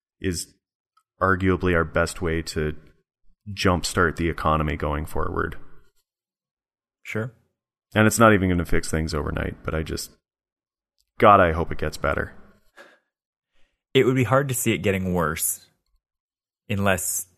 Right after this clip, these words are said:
Speaker 2: possibly a certain political party <laughs> stays in power. Not naming any names.
Speaker 1: Uh, they don't even have, I don't know, like, politicians get blamed more than they actually deserve for the state of the economy.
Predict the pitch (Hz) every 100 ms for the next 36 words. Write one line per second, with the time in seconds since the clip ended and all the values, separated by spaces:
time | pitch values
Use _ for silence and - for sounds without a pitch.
0 | _ _ _ _ _ - 92 - 90 95
1 | 90 - - - 90 92 82 90 85 87
2 | 87 95 90 92 - 107 95 87 90 87
3 | 71 87 - - - - - - _ _
4 | _ _ _ _ - 101 92 95 95 95
5 | 95 92 92 - - 139 - _ _ 220
6 | 233 247 208 139 107 107 104 92 - -
7 | _ _ - 113 92 85 98 98 - -
8 | _ _ _ - - - - _ _ _
9 | _ _ _ _ _ _ _ _ _ _
10 | _ _ _ _ _ _ _ - 180 185
11 | 151 - 135 131 110 107 113 113 107 104
12 | 104 104 98 92 90 - 107 95 90 92
13 | 90 98 98 87 - 92 82 87 80 -
14 | 85 87 92